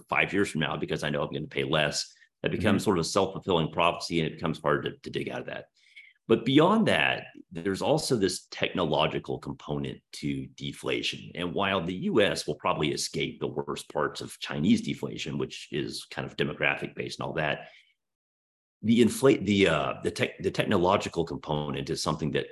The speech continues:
Speaker 1: likely will impact us. I, I know right now,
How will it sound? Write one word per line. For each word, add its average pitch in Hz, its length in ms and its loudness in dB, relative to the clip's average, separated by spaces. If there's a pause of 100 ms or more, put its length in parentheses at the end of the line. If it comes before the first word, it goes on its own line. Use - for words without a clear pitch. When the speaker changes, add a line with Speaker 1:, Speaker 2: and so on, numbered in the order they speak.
(120)
Speaker 1:
likely 73 580 -2
will 78 440 4
impact 69 520 -6
us. - 340 -10
I, 80 120 -4
I 80 140 -2
know 87 180 6
right 82 280 2
now, 76 520 0